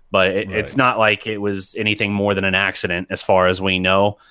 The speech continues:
Speaker 1: And so it grabs attention just 'cause it's Zeke's name, and it, you know, some people were like, "Oh God, what did he do now?" And like, "No, no, calm down. It's,
Speaker 2: Mm-hmm.
Speaker 1: first of all, this is, you know, over a year and a half ago now, and it's just something that hasn't, uh,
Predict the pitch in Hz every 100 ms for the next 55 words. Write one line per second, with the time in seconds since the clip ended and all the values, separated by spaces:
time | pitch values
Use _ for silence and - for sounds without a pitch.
0 | _ _ - 98 101 95 95 92 98 117
1 | - 110 127 131 117 - 131 147 123 120
2 | - 110 101 90 90 113 - 104 110 120
3 | 107 104 - _ - 95 92 - 113 104
4 | 107 104 101 95 95 95 98 104 90 -
5 | 98 87 90 92 92 92 92 87 90 82
6 | 82 90 87 - 127 165 156 143 139 117
7 | 131 113 107 110 101 - - - _ -
8 | 90 95 131 123 110 107 107 104 98 101
9 | 95 - _ 104 98 90 101 107 101 101
10 | 98 95 104 101 95 110 101 90 87 87
11 | 87 92 - _ _ _ _ _ 85 87
12 | 90 90 90 101 87 - 92 92 92 90
13 | 95 92 92 95 92 92 90